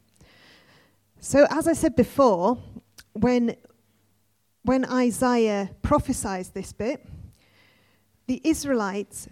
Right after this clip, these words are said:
will have felt like they were walking in darkness. He offered them hope, hope which they really needed, actually, at that time, because the Assyrians were taking Israelites captive,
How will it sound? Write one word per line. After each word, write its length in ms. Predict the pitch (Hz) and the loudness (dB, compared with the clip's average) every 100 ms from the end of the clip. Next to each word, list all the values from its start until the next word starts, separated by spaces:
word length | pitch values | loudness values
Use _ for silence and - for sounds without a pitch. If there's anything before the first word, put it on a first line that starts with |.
| - | -4
will 160 | 277 302 | 0 0
have 100 | 285 | -2
felt 360 | - 208 202 | -4 -6 -6
like 200 | 202 208 | -8 -8
they 100 | 196 | -4
were 120 | 226 220 | -2 0
walking 560 | 226 226 - 208 190 | 2 2 -2 -8 -8
in 200 | - 214 | -10 -10
darkness. 680 | 208 196 202 190 190 - - _ _ _ _ _ | -8 -8 -8 -12 -16 -16 -20 _ _ _ _ _
He 160 | - 254 | -6 -4
offered 340 | 277 - 320 | -2 -2 -4
them 120 | 285 233 | -4 -4
hope, 460 | - 233 202 - - - - _ _ _ _ _ _ _ - | -2 -4 -4 -6 -10 -12 -20 _ _ _ _ _ _ _ -4
hope 340 | 262 311 - - _ - - | 0 0 -2 -8 _ -16 -4
which 280 | 302 - - | -4 -2 -2
they 120 | 320 | -2
really 440 | 220 294 302 294 | 2 2 4 2
needed, 340 | 269 269 254 220 | 0 0 -2 -4
actually, 480 | - - 214 202 | -6 -10 -8 -6
at 140 | - 202 | -6 -8
that 180 | 196 - | -8 -10
time, 420 | - 202 190 190 | -10 -8 -6 -6
because 320 | 226 - 240 | -8 -6 -4
the 120 | 277 | -2
Assyrians 720 | 240 - 330 311 285 226 202 | -2 -2 0 2 2 0 -2
were 80 | 226 | -4
taking 360 | 220 247 247 233 | -2 -2 -2 -2
Israelites 480 | 240 226 226 208 | -4 -2 -4 -6
captive, 640 | - 233 - - 202 170 | -10 -10 -10 -12 -14 -14